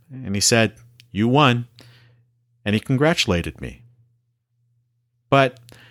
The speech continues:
instead of feeling excitement, it felt disappointing. Dare I say bittersweet.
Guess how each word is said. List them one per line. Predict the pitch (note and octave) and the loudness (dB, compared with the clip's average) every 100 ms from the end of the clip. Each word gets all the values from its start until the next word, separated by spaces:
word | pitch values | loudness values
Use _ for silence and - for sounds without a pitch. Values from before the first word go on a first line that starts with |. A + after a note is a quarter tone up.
| _ _ _ _ _ - | _ _ _ _ _ -6
instead | B2+ - D4+ | -4 0 0
of | C#4 | 0
feeling | - F3+ C#3 | 2 2 2
excitement, | G2 - C3 C3+ E2 D2+ - _ _ _ _ _ _ _ _ _ | 0 0 0 0 -4 -10 -12 _ _ _ _ _ _ _ _ _
it | D#3+ | -8
felt | - A#3 A3+ | 0 0 2
disappointing. | G3+ - E3+ E3 D#3+ - C#2+ - _ _ _ _ _ _ _ _ _ _ _ _ _ | 2 2 2 0 0 0 -8 -10 _ _ _ _ _ _ _ _ _ _ _ _ _
Dare | - B2 | 2 4
I | C3 | 4
say | A#2+ - A#2+ F2+ _ _ | 2 2 0 -2 _ _
bittersweet. | - G#2+ C3 - A#2+ C#3 F#2+ | -4 -2 0 -2 -2 -4 -4